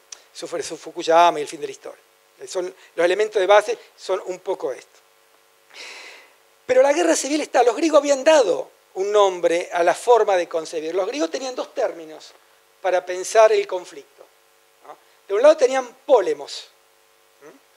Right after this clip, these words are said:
Y de otro lado tenían éstasis. Esta división simplista entre pólemos y éstasis permitía pensar, permitía pensar el conflicto en sus dos dimensiones.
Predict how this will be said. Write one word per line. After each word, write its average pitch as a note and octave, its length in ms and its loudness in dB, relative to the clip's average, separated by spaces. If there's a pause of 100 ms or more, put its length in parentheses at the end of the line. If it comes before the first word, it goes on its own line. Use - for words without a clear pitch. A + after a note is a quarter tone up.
(260)
Y F3 60 -8
de G3+ 120 6
otro B3 180 4
lado C4 100 8
tenían A#3 400 0
éstasis. - 640 -6 (1500)
Esta C4 280 0
división A3 600 -6 (240)
simplista E3+ 760 -14
entre D3 260 -18
pólemos E3+ 760 -4
y G3+ 100 -6
éstasis A3 400 -6
permitía G#3 560 -2
pensar, G3+ 260 -8 (320)
permitía B3 400 0
pensar A#3 500 -4
el G3 160 -4
conflicto G3+ 460 -4
en G#3 60 -4
sus F3+ 140 -10
dos A3 120 2
dimensiones. F#3+ 640 -10